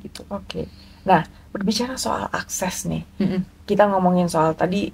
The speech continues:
Speaker 2: gak cuman sekedar akses pendidikan
Speaker 1: Mm-mm.
Speaker 2: gitu ya. Nah, em, banyak teman-teman, eh, muda gitu
Speaker 1: Ya.
Speaker 2: ya, eh, di daerah-daerah yang mereka tuh memilih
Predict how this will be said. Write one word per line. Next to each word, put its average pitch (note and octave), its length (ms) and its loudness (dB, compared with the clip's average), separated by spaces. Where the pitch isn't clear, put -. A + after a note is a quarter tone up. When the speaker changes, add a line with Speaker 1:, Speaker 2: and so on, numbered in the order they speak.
Speaker 2:
gak E3 320 4
cuman F3 320 2
sekedar D#3+ 400 2
akses E3+ 320 -2
pendidikan E3+ 800 2
Speaker 1:
Mm-mm. F#3 240 0
Speaker 2:
gitu D#3 160 0
ya. D3 160 4
Nah, F3 240 4
em, G3+ 520 4
banyak G#3+ 560 6
teman-teman, F#3+ 640 2
eh, F3 340 4
muda F3+ 800 4
gitu F3+ 240 0
Speaker 1:
Ya. F3 160 6
Speaker 2:
ya, - 0 -
eh, D#3+ 540 6
di D#3+ 560 4
daerah-daerah D#3+ 640 4
yang A#3+ 160 6
mereka A#3+ 240 2
tuh F4 240 -2
memilih A3 400 0